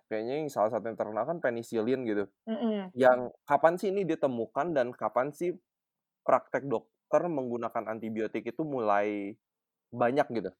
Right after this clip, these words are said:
Speaker 2: Mm-mm. Sebenarnya kalau sejarahnya antibiotik ini emang <laughs> yang bener sih, yang paling terkenal itu emang si penicillin ini. Karena dulu nih ceritanya sekitar tahun berapa sih itu? Oh, seribu sembilan ratus dua puluh enam. Eh, sorry, seribu sembilan ratus dua puluh delapan.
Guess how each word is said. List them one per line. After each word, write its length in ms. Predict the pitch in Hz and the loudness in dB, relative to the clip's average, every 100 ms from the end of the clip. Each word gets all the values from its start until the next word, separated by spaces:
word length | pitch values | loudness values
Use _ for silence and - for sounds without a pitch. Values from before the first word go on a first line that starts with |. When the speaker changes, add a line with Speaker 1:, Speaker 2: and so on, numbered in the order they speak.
| _ 247 | _ -2
Speaker 2:
Mm-mm. 320 | 269 247 247 - - - - - - - | 2 2 0 -16 -18 -18 -20 -20 -20 0
Sebenarnya 360 | 285 277 349 349 | 6 8 8 10
kalau 140 | 311 | 8
sejarahnya 560 | 302 220 233 226 240 233 | 8 10 10 8 4 2
antibiotik 560 | 233 240 226 226 247 277 | 2 2 2 2 0 0
ini 120 | 349 | 2
emang 160 | 339 285 | 4 4
<laughs> 480 | 294 - 302 208 277 262 | 4 8 6 10 8 8
yang 100 | 247 | 8
bener 240 | 254 339 | 8 8
sih, 120 | 330 | 8
yang 120 | 277 262 | 6 6
paling 160 | 247 | 4
terkenal 400 | 240 240 240 269 | 4 4 4 4
itu 80 | 330 | 4
emang 200 | 311 285 | 4 4
si 80 | 262 | 0
penicillin 600 | 226 214 214 226 214 208 226 | 2 2 0 0 0 2 0
ini. 400 | 240 262 262 247 | 2 4 4 4
Karena 240 | 226 254 302 - _ - - 208 | 4 2 0 -6 _ -20 2 8
dulu 240 | 254 302 | 10 10
nih 120 | 320 302 | 8 6
ceritanya 480 | 233 233 226 220 | 2 4 4 4
sekitar 480 | 220 208 202 196 196 | 0 -2 2 2 2
tahun 160 | 196 190 | -2 -2
berapa 160 | 196 202 | 0 -2
sih 160 | 202 208 | -2 -4
itu? 80 | 226 | 0
Oh, 120 | 285 269 | 2 2
seribu 200 | 262 254 | 0 0
sembilan 400 | 240 208 214 208 | 0 4 4 2
ratus 60 | |
dua 80 | 208 | 0
puluh 220 | 208 214 208 | 2 2 2
enam. 480 | 196 196 220 214 - | 0 2 4 2 2
Eh, 80 | 240 - _ _ | -2 -2 _ _
sorry, 240 | 247 247 208 _ | 6 6 6 _
seribu 240 | - 247 269 | 2 4 4
sembilan 400 | 262 254 302 349 277 | 8 12 12 10 0
ratus 120 | - _ _ _ _ _ 202 | -10 _ _ _ _ _ 0
dua 400 | 220 214 220 226 | 4 4 4 2
puluh 240 | - 214 208 | 0 0 4
delapan. 560 | 214 214 233 208 190 | 4 8 8 8 2